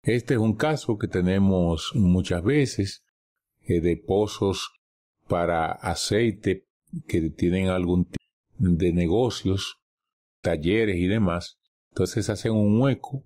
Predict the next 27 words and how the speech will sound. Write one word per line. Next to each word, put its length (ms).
debajo 420
de 100
la 120
tierra 540
y 160
muchas 380
veces 340
no 140
lo 80
impermeabilizan 1200
y 240
a 80
través 720
de 800
este 380
hueco 560
consigue 580
una 240
fuga 500
y 240
todo 320
ese 220
material 840
se 240
dispone 760
al 200
acuífero. 640